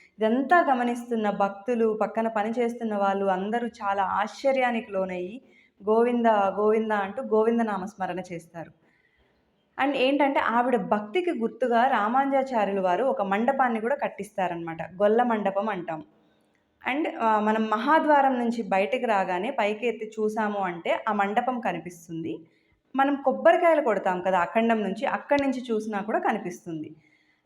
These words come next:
ఆ, ఇది మామూలుగా మాడవీధులు ఇవంతా విస్తీర్ణం చేసేటప్పుడు రీసెంట్గా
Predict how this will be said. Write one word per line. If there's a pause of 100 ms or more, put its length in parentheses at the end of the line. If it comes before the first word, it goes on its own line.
(160)
ఆ,
ఇది
మామూలుగా
మాడవీధులు
ఇవంతా
విస్తీర్ణం
చేసేటప్పుడు
రీసెంట్గా